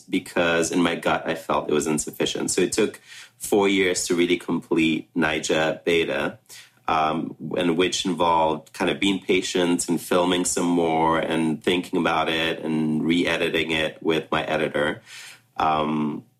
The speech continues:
and eventually we came, we came up with a film that, um, that did ring true.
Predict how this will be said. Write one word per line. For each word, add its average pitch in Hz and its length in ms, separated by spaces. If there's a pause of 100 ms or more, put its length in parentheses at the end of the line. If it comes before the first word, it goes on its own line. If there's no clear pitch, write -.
(140)
and 92 80
eventually 98 460
we 90 120
came, 87 600
we 92 140
came 90 200
up 85 120
with 87 100
a 82 60
film 80 420
that, 76 480
um, 73 640 (380)
that 78 500 (320)
did 92 240
ring 82 300
true. - 400